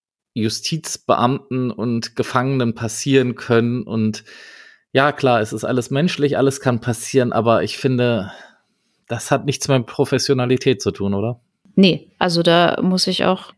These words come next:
Speaker 2: ganz ehrlich sagen, ich, ich weiß ja nicht, wie, ja, wie sich diese Sache so verteilt, also wie viele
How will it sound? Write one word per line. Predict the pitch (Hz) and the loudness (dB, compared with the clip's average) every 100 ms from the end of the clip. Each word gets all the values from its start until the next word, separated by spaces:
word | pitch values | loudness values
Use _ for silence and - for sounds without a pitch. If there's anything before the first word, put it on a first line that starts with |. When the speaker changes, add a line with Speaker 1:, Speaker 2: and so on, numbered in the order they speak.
| _ | _
Speaker 2:
ganz | - 185 175 | -2 -2 -2
ehrlich | - 180 175 175 | 0 0 0 -4
sagen, | 185 185 196 202 | -2 0 0 -2
ich, | 165 - - - _ _ - | -6 -8 -16 -20 _ _ -12
ich | - - | -12 -10
weiß | - 180 - | -8 -4 0
ja | 208 | 2
nicht, | 185 196 - - 156 - _ _ - | 2 -2 -6 -10 -12 -12 _ _ -12
wie, | 139 151 208 339 - - _ _ - | -6 -4 0 0 -2 -6 _ _ -4
ja, | 156 170 | 0 0
wie | - 156 175 | -2 0 0
sich | 190 220 | 2 0
diese | 208 190 196 190 - - - | 0 0 0 -2 -8 -20 -12
Sache | - 165 226 254 | -8 -2 0 0
so | 190 | 0
verteilt, | 196 190 190 185 190 196 | -2 -2 -2 2 4 4
also | 185 180 165 | 2 0 -2
wie | 190 | -2
viele | - 208 196 190 | -2 0 2 2